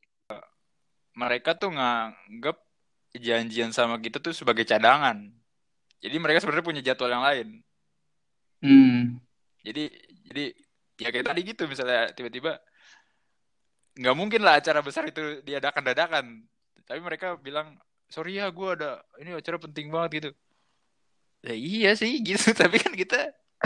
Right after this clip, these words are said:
Speaker 1: ki-, kita udah, udah menyediakan nih, menyediakan untuk menga-, menyambut lu gitu kan, misalnya. Kok lu nggak jadi gitu?
Speaker 2: Parah, emang.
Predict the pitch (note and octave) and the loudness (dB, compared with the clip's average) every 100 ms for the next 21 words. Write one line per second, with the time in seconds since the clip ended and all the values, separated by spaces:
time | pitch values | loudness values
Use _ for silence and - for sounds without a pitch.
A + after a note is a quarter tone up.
0 | - - - D3 - B3 F#3 F3 E3+ A#3 | 6 6 4 -2 -6 -2 -2 2 0 0
1 | - F#2+ G3 D#3 D3 D3+ D3 D3 D3 D3 | -8 -10 -6 2 4 4 4 4 4 -2
2 | C#3+ C#3 C#3+ E3+ - D#3+ B2+ A#2 A#2 A#2 | -4 0 2 2 0 -2 -2 -8 -8 -10
3 | A#2 A#2 A#2 A#2+ _ _ _ _ _ _ | -10 -10 -14 -20 _ _ _ _ _ _
4 | _ C3 B2+ C3+ - _ B2+ C3 C3+ C3 | _ -12 -10 -12 -12 _ -8 -6 -4 -4
5 | C3 C3 C3 C#3 F#3 E3+ C#3 C3 B2+ E3+ | 0 0 0 -2 4 4 4 2 2 0
6 | C3+ C#3 - D#3 _ - - - - - | -4 -4 -4 -10 _ -20 -20 -20 -20 -14
7 | F3 D#3+ C3 D3+ E3 C3+ C3 A#2 G#2+ A2+ | -10 -8 -6 -6 -6 -10 -12 -12 -14 -16
8 | C#3 - _ _ - - - - - - | -18 -20 _ _ -20 -20 -18 -16 -16 -18
9 | - _ _ - - - _ - C3+ C3 | -20 _ _ -8 -8 -10 _ 6 8 8
10 | C3+ B2+ | 4 2